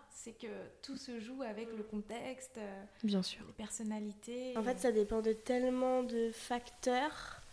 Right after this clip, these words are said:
Speaker 1: Ouais.
Speaker 3: que finalement, euh, je pense que les réponses, on les trouve en échangeant avec, euh,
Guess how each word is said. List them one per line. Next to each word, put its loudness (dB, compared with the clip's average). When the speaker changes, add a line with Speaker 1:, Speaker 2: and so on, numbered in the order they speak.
Speaker 1:
Ouais. -2
Speaker 3:
que 6
finalement, 4
euh, 4
je -6
pense 0
que -6
les 4
réponses, 0
on 2
les 4
trouve -2
en 4
échangeant 0
avec, -2
euh, -4